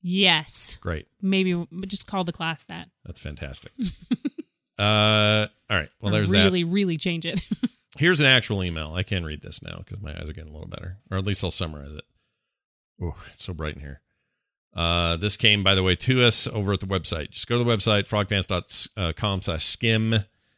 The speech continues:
Speaker 2: you can, uh, send a message right there. It says right here,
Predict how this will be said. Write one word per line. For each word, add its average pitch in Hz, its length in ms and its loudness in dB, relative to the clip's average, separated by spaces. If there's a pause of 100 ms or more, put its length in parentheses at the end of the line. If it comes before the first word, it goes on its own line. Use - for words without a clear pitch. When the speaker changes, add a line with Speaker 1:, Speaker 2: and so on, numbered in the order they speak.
(200)
Speaker 2:
you 87 120 -6
can, 85 300 -8
uh, 78 180 -4
send 92 220 0
a 85 40 -4
message 82 280 -6
right 76 160 -12
there. 71 140 -10
It - 100 -10
says 156 180 2
right 147 160 4
here, 120 300 2